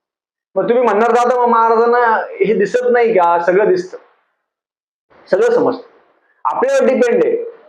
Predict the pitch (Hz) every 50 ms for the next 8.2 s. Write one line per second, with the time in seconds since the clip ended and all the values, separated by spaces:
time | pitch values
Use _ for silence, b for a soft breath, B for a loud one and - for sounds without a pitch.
0 | - - 147 165 220 233 226 226 247 240 247 247 247 - - 233 247 262 240 196
1 | 196 185 190 233 254 240 214 233 262 247 247 240 240 214 220 226 240 226 262 269
2 | 269 254 - 262 262 247 233 226 - 220 294 202 - - - _ _ _ _ _
3 | _ _ _ - 180 170 180 208 226 220 240 247 247 254 247 226 214 220 226 240
4 | 233 196 156 165 165 165 196 240 233 208 220 247 233 254 220 220 220 220 - 196
5 | 185 202 214 - - - - _ _ _ _ _ _ _ _ _ _ _ _ _
6 | _ _ _ _ _ _ - 175 214 240 - 208 190 - - - 165 135 123 117
7 | 110 - 147 - 180 202 226 214 202 - 240 220 233 233 226 220 220 175 170 165
8 | - 214 226